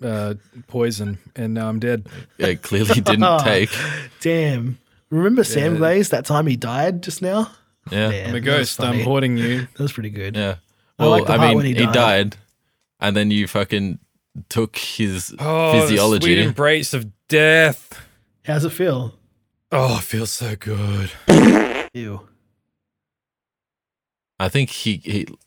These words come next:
Speaker 2: like, most people shit their pants when they die. I think Sam came.
Speaker 3: I couldn't tell the difference 'cause he always smells like that.
Speaker 1: Yeah.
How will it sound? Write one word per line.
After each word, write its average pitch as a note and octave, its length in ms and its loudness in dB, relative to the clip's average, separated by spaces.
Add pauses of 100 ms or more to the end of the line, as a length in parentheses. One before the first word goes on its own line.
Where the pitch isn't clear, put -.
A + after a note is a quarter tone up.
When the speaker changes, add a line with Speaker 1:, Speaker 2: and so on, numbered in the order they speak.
(100)
Speaker 2:
like, G2+ 180 -2
most A#2 240 0
people A2+ 240 2
shit A2 280 0
their G2+ 140 2
pants G#2 360 -4
when E2+ 120 -2
they D#2 100 -2
die. D2+ 240 -4
I E2+ 60 -2
think - 260 -8
Sam G2 300 -4
came. D#2+ 480 -4 (640)
Speaker 3:
I - 80 -8
couldn't D3+ 300 0
tell C#3+ 180 -4
the B2+ 80 -6
difference A#2 440 -10
'cause A#2 200 -10
he A#2+ 100 -8
always B2 180 -8
smells G#2 280 -10
like G2+ 180 -10
that. F#2 240 -12 (880)
Speaker 1:
Yeah. G#2+ 360 -8